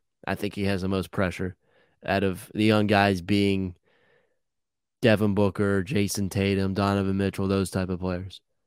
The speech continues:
De'Aaron Fox. I, I think, I think, I think, uh, Morant has the most pressure out of any of the young guys other than Luka, I guess.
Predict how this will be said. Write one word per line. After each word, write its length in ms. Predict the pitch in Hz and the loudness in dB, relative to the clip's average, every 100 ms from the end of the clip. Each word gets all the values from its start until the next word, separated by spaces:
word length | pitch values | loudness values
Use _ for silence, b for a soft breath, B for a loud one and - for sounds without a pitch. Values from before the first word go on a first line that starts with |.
| _ _ - | _ _ -2
De'Aaron 300 | 101 95 87 | 0 0 0
Fox. 500 | 95 87 - - - _ _ _ _ _ _ _ _ _ _ _ _ - | -2 -2 -6 -20 -20 _ _ _ _ _ _ _ _ _ _ _ _ -2
I, 240 | 98 101 | 2 2
I 40 | |
think, 260 | 104 107 104 | 2 2 2
I 80 | 98 | 2
think, 260 | 110 104 | 4 2
I 80 | - | 2
think, 280 | 95 104 98 | 4 4 4
uh, 280 | 95 92 80 - _ | 4 4 0 -6 _
Morant 440 | 98 98 98 101 95 | 6 8 8 6 4
has 200 | 95 95 | 2 2
the 100 | 98 | 4
most 300 | 104 101 - | 6 4 4
pressure 340 | 104 92 98 | 2 4 2
out 100 | 92 | 2
of 60 | 90 | 2
any 80 | 92 | 0
of 60 | 90 | 2
the 60 | |
young 220 | 90 90 | 2 2
guys 340 | 92 87 85 85 | 0 0 -2 -2
other 220 | - 92 92 | 0 2 2
than 320 | 92 90 87 _ _ _ _ - | 0 0 -6 _ _ _ _ -14
Luka, 460 | - 90 82 - - - | -2 -2 -2 -8 -12 -8
I 120 | - | -6
guess. 300 | - 50 - | -4 -6 -10